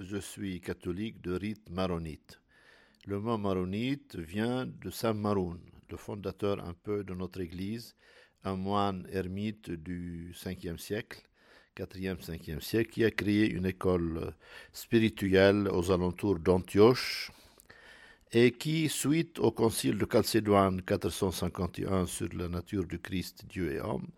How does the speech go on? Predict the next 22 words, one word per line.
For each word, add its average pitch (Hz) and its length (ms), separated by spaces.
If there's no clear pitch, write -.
cette - 400
école 120 360
a 104 120
suivi, 101 720
a 87 100
soutenu 101 460
le 92 80
concile. 104 560
Donc, 113 400
euh, 95 1040
à 98 80
l'opposition 104 800
de, 85 120
de - 200
la 95 80
majorité 101 560
des 92 140
chrétiens 90 400
d'Orient 90 440
qui - 140
ont 87 120
rejeté 101 680